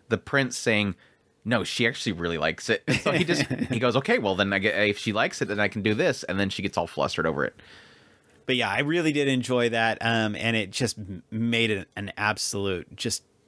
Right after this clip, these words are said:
Speaker 2: too much fun to watch. Um, it, uh, saving eighty thousand gold, uh, by going back and forth from a world and another world.
Speaker 1: <laughs> Is that the
Speaker 2: Um,
Speaker 1: title? Saving eighty thousand dollars by going back and forth between the two worlds.
Speaker 2: <laughs>
Speaker 1: That's the full title? I didn't know that.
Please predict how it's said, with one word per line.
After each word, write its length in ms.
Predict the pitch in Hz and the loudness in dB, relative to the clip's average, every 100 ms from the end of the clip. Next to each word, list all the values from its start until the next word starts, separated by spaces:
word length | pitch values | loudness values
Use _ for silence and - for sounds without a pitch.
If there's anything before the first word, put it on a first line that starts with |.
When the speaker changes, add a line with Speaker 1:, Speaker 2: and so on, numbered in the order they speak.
| _ | _
Speaker 2:
too 200 | - 143 | 2 4
much 240 | 131 98 | 4 2
fun 240 | - 90 90 | -2 -4 -4
to 60 | 85 | -6
watch. 420 | - - - - - - - - - | -4 -6 -8 -12 -16 -20 -20 -12 0
Um, 280 | 120 123 123 | 2 4 2
it, 140 | 185 - 151 | 0 0 2
uh, 240 | 151 143 | 4 4
saving 320 | - 247 247 | 4 2 2
eighty 160 | 214 170 | 2 2
thousand 380 | 175 156 139 131 | 4 4 4 4
gold, 380 | 131 131 123 | 4 4 2
uh, 280 | 120 123 120 | 2 4 4
by 180 | 107 117 | 2 2
going 240 | 120 123 | 2 2
back 180 | 113 110 | 2 0
and 120 | 110 | -2
forth 180 | 120 113 | 0 0
from 220 | - 107 | 0 -4
a 40 | 104 | 0
world 280 | 107 110 107 | 2 4 2
and 160 | 101 | 2
another 280 | 98 107 104 | 2 4 4
world. 220 | 104 101 539 | 4 2 0
Speaker 1:
<laughs> 80 | - | -2
Is 80 | 339 | 0
that 160 | 302 | 2
the 80 | - | 4
Speaker 2:
Um, 180 | 262 240 | 4 4
Speaker 1:
title? 340 | 233 269 - - _ _ - - 392 | 4 2 0 -8 _ _ -10 -2 -2
Saving 400 | - - 202 214 | 0 0 2 4
eighty 200 | 214 196 | 4 4
thousand 320 | 190 175 160 | 4 2 2
dollars 180 | 160 156 | 2 2
by 100 | 151 | 2
going 240 | 143 147 139 | 2 2 2
back 200 | 131 143 | 0 0
and 80 | 139 | 0
forth 320 | 123 123 - | 2 2 2
between 320 | 127 160 147 | -2 0 2
the 80 | 139 | 2
two 180 | 143 135 | 2 4
worlds. 360 | 117 123 180 - | 4 4 2 2
Speaker 2:
<laughs> 420 | 202 - - 139 | 0 0 -2 0
Speaker 1:
That's 180 | 143 - | 0 0
the 80 | 359 | 0
full 220 | 165 170 | 0 0
title? 400 | 233 117 151 208 | 2 2 4 2
I 80 | 208 | 2
didn't 140 | 170 | 0
know 180 | 131 117 | 0 0
that. 500 | 117 175 180 - | 0 0 -2 -6